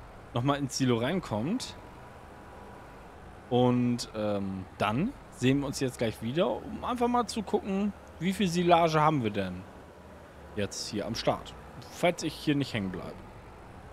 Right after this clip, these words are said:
Ist natürlich ein bisschen, bisschen problematisch, dass ich jetzt hier so, so ein bisschen rumhänge und nicht vorankomme. Okay, dann wollen wir mal. Also, wir rechnen hier einfach mal mit achthunderttausend Liter.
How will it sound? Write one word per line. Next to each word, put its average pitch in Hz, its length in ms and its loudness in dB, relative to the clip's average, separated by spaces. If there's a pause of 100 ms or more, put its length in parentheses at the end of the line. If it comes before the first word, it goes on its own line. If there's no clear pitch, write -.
Ist - 80 -2
natürlich 120 260 2
ein 110 80 0
bisschen, 92 460 -4 (640)
bisschen 127 180 2
problematisch, 117 1000 2 (200)
dass - 160 -8
ich 104 100 -6
jetzt 95 200 -4
hier 101 120 -4
so, 92 300 -2 (760)
so - 80 -4
ein 107 60 0
bisschen 107 220 2
rumhänge 98 540 0
und 87 220 -8
nicht 101 160 -6
vorankomme. 90 640 -2 (1600)
Okay, 139 1120 2
dann 110 440 2
wollen 147 340 2
wir 110 100 4
mal. 90 380 0
Also, 87 580 -2
wir 110 160 -8
rechnen 127 300 -2
hier 120 220 -2
einfach 139 200 0
mal 117 180 0
mit 107 280 -2
achthunderttausend 107 1040 -4
Liter. 95 480 -6